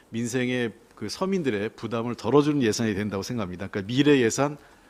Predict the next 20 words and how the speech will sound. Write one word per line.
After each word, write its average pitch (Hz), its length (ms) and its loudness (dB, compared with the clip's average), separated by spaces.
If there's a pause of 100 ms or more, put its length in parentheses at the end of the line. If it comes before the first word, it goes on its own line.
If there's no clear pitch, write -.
(220)
첫째는 160 480 0
미래 117 240 0
예산, 95 320 -4
두 117 120 -10
번째는 117 480 -4 (340)
서민, 170 600 0 (520)
어, 107 300 -8
부담 131 460 2 (540)
경-, 113 220 -6
그 113 340 -6
완화해주는 113 580 -2
예산, 101 320 -10
이 110 60 -10
두 110 140 -12
가지인데요. 110 540 -4 (500)
가장 165 240 6
대표적인 147 480 4
게 131 80 0
그래서 110 200 -2
알앤디 113 640 -2